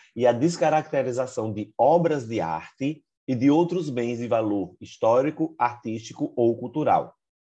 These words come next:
Cinco, proporcionar os meios de acesso à cultura, à educação, à ciência, à tecnologia, à pesquisa e à inovação.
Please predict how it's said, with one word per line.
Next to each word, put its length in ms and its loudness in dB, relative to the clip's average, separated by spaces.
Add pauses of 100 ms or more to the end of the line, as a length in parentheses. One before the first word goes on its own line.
(960)
Cinco, 560 -4 (540)
proporcionar 680 0
os 160 2
meios 280 0
de 100 2
acesso 420 -6
à 60 -6
cultura, 720 -2 (160)
à 140 2
educação, 840 -4 (120)
à 160 -6
ciência, 640 0
à 140 -2
tecnologia, 1040 -2
à 180 0
pesquisa 760 -4
e 100 0
à 100 2
inovação. 720 -4